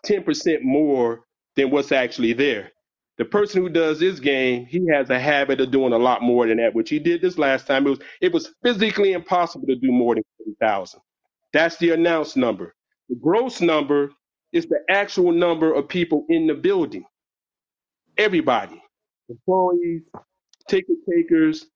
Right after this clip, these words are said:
attendees, that number is a good number to know. That number's around a mid to low thirty. But the net number is the most important number.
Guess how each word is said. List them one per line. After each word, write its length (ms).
attendees, 840
that 240
number 400
is 160
a 60
good 220
number 260
to 120
know. 360
That 220
number's 320
around 580
a 80
mid 420
to 120
low 220
thirty. 440
But 140
the 120
net 340
number 440
is 160
the 100
most 320
important 480
number. 340